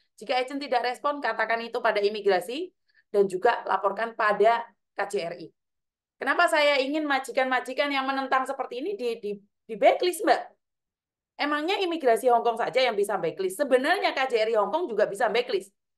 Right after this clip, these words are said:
Dengan cara apa? Dengan cara tidak mengizinkan kontrak kerjanya keluar. Jadi dengan cara tidak mengizinkan kontrak kerjanya keluar.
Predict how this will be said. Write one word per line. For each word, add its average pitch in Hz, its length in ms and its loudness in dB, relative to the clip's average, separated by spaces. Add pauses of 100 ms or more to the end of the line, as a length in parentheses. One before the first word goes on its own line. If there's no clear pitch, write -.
(320)
Dengan 254 240 0
cara 311 320 4
apa? - 240 0 (1400)
Dengan 214 240 -2
cara 311 240 4
tidak 254 240 2
mengizinkan 240 480 -2
kontrak 226 320 -2
kerjanya 196 400 -6
keluar. 262 400 0 (1800)
Jadi 262 260 -4
dengan 233 320 -4
cara 262 320 4 (160)
tidak 233 380 -2
mengizinkan 226 500 -6
kontrak 202 400 -4
kerjanya 185 320 -4
keluar. 226 240 2